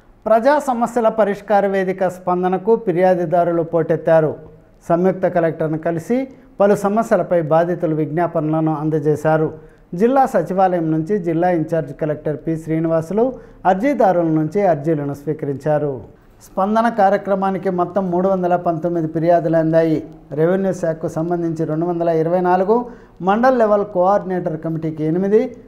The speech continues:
వ్యవసాయ శాఖ మూడు, జిల్లా పంచాయతీరాజ్ రెండు, జిల్లా విద్యాశాఖ ఐదు, మండల ప్రజాపరిషత్ ఆరు, నగరపాలక సంస్థ రెండు, డిఎంఎన్హెచ్ఓ మూడు, పోలీస్ శాఖకు ఏడు, జిల్లా పరిషత్ ఒకటి, జిల్లా రిజిస్ట్రార్ and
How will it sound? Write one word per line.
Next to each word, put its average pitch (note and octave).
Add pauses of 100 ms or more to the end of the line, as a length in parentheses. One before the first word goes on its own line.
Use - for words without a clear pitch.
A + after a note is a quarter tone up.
(140)
వ్యవసాయ G3+
శాఖ F3+
మూడు, F3 (220)
జిల్లా G#3+
పంచాయతీరాజ్ F3+
రెండు, F3+ (300)
జిల్లా G#3+
విద్యాశాఖ F#3
ఐదు, E3+ (260)
మండల G3
ప్రజాపరిషత్ F#3
ఆరు, F3+ (320)
నగరపాలక G3+
సంస్థ F3
రెండు, F3 (300)
డిఎంఎన్హెచ్ఓ F#3
మూడు, E3 (160)
పోలీస్ A3
శాఖకు E3+
ఏడు, E3+ (320)
జిల్లా G#3+
పరిషత్ F3+
ఒకటి, D#3+ (240)
జిల్లా A#3
రిజిస్ట్రార్ G#3
and E3+